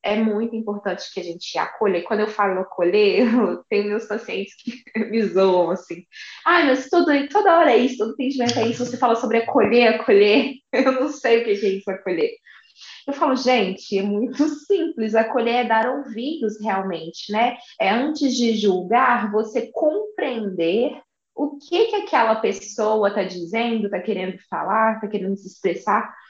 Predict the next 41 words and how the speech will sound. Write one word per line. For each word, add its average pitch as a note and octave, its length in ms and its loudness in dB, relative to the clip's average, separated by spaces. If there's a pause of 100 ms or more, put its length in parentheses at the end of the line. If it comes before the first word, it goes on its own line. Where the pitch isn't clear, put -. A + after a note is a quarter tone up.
(120)
Quando B3+ 180 2
essa E4 220 0
criança A#3 560 0
ali, F3+ 440 -2 (260)
na F#3 120 -2
fase A3+ 300 -2
da B3 80 -2
infância, - 920 -10 (280)
é, D3+ 220 -6
gostava G3+ 440 0
de G#3+ 140 0
dançar G#3+ 500 0
e F3 60 -2
um F#3 80 -2
adulto F#3 320 -6
dizia, G3 480 -2
"Não, G3+ 560 0
era F3+ 140 0
uma F#3 100 -2
criança G3+ 420 -2
viada", G3+ 560 0
e F3 440 -8
mesmo A#4+ 280 -2
que A4+ 60 0
não A4+ 140 2
fosse F#4+ 260 -4
uma A3+ 80 -6
criança G3 300 -6
viada, F3+ 480 -4 (500)
falasse D4 320 2
assim, G#3 500 -4
"Olha, A#3+ 320 6
não B3 240 2
dança D4 400 4
dessa A3 280 0
forma", A3+ 640 2
ou F#3 140 -2
"Você G3+ 200 -6
não A3+ 160 -4
pode G#3 320 0
dançar", C4 560 -4